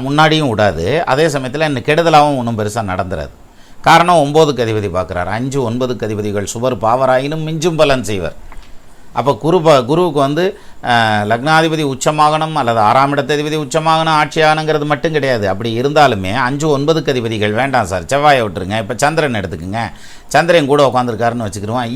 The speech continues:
இப்பவும் அது யோக மத்தியம் வேலை செய்யும். சந்திரன் கூட உட்காந்துருக்கணும். ஆ, இப்படி கூட உட்காந்துருக்காருன்னு வச்சுங்க, இப்பயும் அது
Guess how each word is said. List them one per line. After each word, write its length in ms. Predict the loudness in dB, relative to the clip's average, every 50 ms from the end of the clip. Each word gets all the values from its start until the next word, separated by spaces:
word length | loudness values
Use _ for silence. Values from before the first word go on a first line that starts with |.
| -4 -4
இப்பவும் 380 | -2 0 2 2 4 4 2 2
அது 100 | 2 0
யோக 220 | -2 -2 -2 -2 -2
மத்தியம் 360 | -4 -6 -6 -6 -6 -4 -4
வேலை 140 | -4 -4 -6
செய்யும். 280 | -6 -8 -10 -10 -4 -4
சந்திரன் 320 | -4 -4 -4 -6 -6 -4 -2
கூட 120 | -2 0 0 -2
உட்காந்துருக்கணும். 500 | -2 -4 -6 -6 -8 -10 -12 -14 -14 -18 -20 -20 -20 -20 -20 -20 -20 -20 -20 -20 -16 -8 -4
ஆ, 60 | -2 -2 -2
இப்படி 180 | -2 -4 -4 -4
கூட 180 | -2 0 0 2 2 2
உட்காந்துருக்காருன்னு 580 | 0 -2 -4 -4 -4 -2 -2 -2 -2 -4 -6
வச்சுங்க, 260 | -6 -8 -8 -8 -6 -6 -6 -6
இப்பயும் 260 | -6 -6 -4 -4 -2 -2
அது 100 | -4